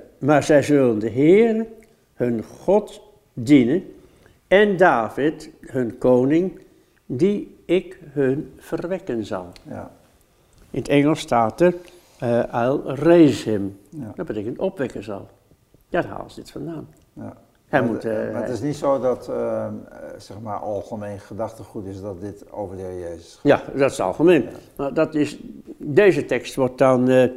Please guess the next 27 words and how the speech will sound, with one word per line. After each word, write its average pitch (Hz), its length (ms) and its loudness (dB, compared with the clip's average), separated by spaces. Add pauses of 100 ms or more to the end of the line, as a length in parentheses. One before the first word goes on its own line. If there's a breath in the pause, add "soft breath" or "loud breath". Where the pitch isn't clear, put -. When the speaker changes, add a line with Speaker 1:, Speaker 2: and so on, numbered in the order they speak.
(520 loud breath)
Speaker 1:
heel 131 400 4
duidelijk 123 540 2
aan, 170 400 2
eh, 147 220 6
aangehaald. 151 840 0
Speaker 2:
Nou 131 200 -4
ja, 131 80 0
maar 139 280 0
dat 131 180 0
de 135 80 -6
Joden 170 320 2
dat 190 140 -2
doen, 185 140 -4
dat 170 100 -4
kan 175 160 -10
ik 123 60 -10
me 135 140 -6
dat 120 200 -2
voorstellen, 120 640 -6
omdat 104 300 -6
zij 80 280 -8
gewoon 92 540 -10
Jezus 95 480 -10
niet 110 140 -10
als 101 120 -12
Messias 113 460 -10
zien. 82 260 -20